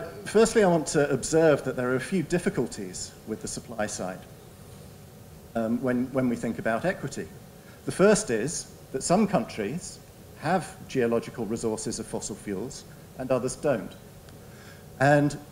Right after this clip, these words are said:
if we're talking about equity, why should countries that happen to have resources deserve any advantage from that? That's the first problem. Second problem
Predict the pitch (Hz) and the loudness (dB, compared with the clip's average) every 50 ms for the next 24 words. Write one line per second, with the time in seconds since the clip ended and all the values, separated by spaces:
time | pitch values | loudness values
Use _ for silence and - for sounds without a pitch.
0 | - - 165 - 190 156 - 196 196 196 175 143 131 127 117 117 151 202 220 - | -6 -6 0 0 0 4 6 6 6 6 6 2 2 2 2 4 2 2 2 0
1 | 175 143 - 120 101 110 139 - - - - - - - - - - 120 147 180 | -4 -4 -2 -4 -4 -6 -6 -10 -16 -20 -20 -20 -20 -20 -20 -10 -4 0 2 2
2 | 196 185 - 170 139 131 - - - - - - - - - - - - - 160 | 2 2 2 0 0 0 -4 -12 -18 -20 -20 -20 -20 -20 -20 -20 -14 -4 -2 -2
3 | 147 - - 143 139 127 - - - 120 117 117 - - 180 180 - 139 117 - | -2 0 0 0 0 0 0 0 -2 -2 -2 -2 -2 -4 -4 -2 0 -2 -2 -2
4 | 135 107 117 113 107 123 113 98 110 107 98 98 - - 104 101 101 - - - | -4 -4 -4 -4 -4 -4 -6 -4 -2 -4 -4 -4 -6 -6 -6 -6 -6 -8 -12 -16
5 | - - - 131 117 127 139 135 135 120 - 131 120 123 117 113 110 - 123 117 | -18 -10 -8 -8 -2 2 4 4 4 4 2 0 -2 0 0 -2 0 0 0 0
6 | 120 117 - 107 92 - - - 90 87 87 82 - - - - - - - - | 0 0 -2 -6 -8 -8 -10 -10 -8 -8 -8 -10 -12 -16 -18 -20 -20 -20 -20 -20
7 | - - - - - - - - - - - 151 147 - 135 123 - 143 170 185 | -20 -20 -20 -20 -20 -20 -20 -20 -20 -8 -6 -6 -4 -4 -6 -4 0 0 0 0
8 | 190 - - 107 95 - 92 87 - - - - - - - - - - - - | 0 -4 -6 -6 -6 -6 -12 -12 -14 -18 -20 -20 -20 -20 -20 -20 -20 -20 -20 -20
9 | - - - - - - - - - - - - - - - - - - - 220 | -20 -20 -20 -20 -20 -20 -20 -20 -20 -20 -20 -20 -20 -20 -20 -20 -20 0 2 4
10 | 233 233 247 214 - 180 135 - 107 104 113 170 202 | 4 6 4 4 4 4 2 4 2 0 0 0 -2